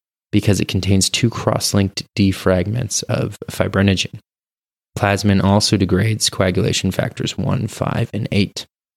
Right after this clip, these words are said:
Activators of plasminogen include T P A, Hagman factor or factor twelve A, urokinase, and streptokinase. An important inhibitor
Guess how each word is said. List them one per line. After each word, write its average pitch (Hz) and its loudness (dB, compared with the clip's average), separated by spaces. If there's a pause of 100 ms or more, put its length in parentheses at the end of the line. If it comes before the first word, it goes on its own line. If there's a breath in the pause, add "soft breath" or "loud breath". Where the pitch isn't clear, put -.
(960)
Activators 139 2
of 98 2 (160)
plasminogen 98 4
include 92 2
T - -6
P 98 2
A, 95 2 (440)
Hagman 101 2
factor 95 2
or 95 2
factor - -2
twelve 95 0 (220)
A, 107 0 (580)
urokinase, 98 4
and 101 -4
streptokinase. - -2 (1160)
An 104 4
important 104 0
inhibitor 107 0